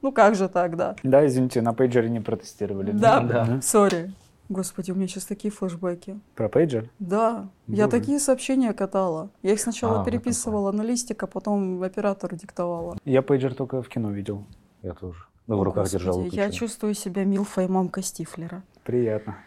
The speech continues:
Speaker 1: И по поводу всех этих ошибок, э,
Speaker 2: Ну, понятно, ты не, в жизни не
Speaker 3: Да.
Speaker 2: протестируешь вообще
Speaker 1: Да,
Speaker 2: все.
Speaker 1: ты не
Speaker 2: Тут
Speaker 1: протестируешь
Speaker 2: вопрос
Speaker 1: все.
Speaker 2: приоритетов же, правильно?
Speaker 1: Да, как, как, как у всех профессий, как я сказала, есть рейндж по нашему грейду, также
Speaker 2: Мгм.
Speaker 1: есть критерии самой ошибки.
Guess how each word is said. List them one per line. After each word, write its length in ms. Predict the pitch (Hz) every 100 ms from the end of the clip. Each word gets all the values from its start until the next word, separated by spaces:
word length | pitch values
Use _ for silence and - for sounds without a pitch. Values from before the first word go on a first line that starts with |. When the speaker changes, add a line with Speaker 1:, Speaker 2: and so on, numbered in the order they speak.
| _
Speaker 1:
И 280 | 190 220 233 240
по 80 |
поводу 340 | 214 233 233 202
всех 280 | 208 208 214
этих 260 | 208 202
ошибок, 640 | 208 - 214 185 175 - -
э, 760 | 170 165 165 - - - - 170 180 -
Speaker 2:
Ну, 80 |
понятно, 380 | 135 208 202 107
ты 300 | 110 131 127
не, 180 | 123 123
в 60 | 117
жизни 180 | 165
не 60 | 139
Speaker 3:
Да. 80 | -
Speaker 2:
протестируешь 440 | - 107 135 131
вообще 200 | 120 -
Speaker 1:
Да, 140 | 208 226
Speaker 2:
все. 80 | 220
Speaker 1:
ты 60 |
не 100 | 208
Speaker 2:
Тут 20 | 240
Speaker 1:
протестируешь 480 | 262 139 139 294
Speaker 2:
вопрос 220 | 151 196 294
Speaker 1:
все. 60 |
Speaker 2:
приоритетов 500 | 214 196 214 247 127 110
же, 80 |
правильно? 360 | 107 151 214 170
Speaker 1:
Да, 200 | 208 170
как, 220 | - 214 214 _
как, 180 | 262 254 -
как 140 | 240 254
у 80 |
всех 220 | 247 277 262
профессий, 420 | 233 330 349 277
как 180 | 269 214
я 60 |
сказала, 300 | 202 220 196 190
есть 260 | 208 208
рейндж 340 | 233 226 214 -
по 420 | - 202 196 190 185
нашему 440 | 202 208 247 208
грейду, 440 | 202 247 320 269 226
также 340 | - 226 214
Speaker 2:
Мгм. 80 | 202
Speaker 1:
есть 380 | 190 208 208 -
критерии 440 | - 202 202 202
самой 320 | 190 - 180 180
ошибки. 480 | - 180 - -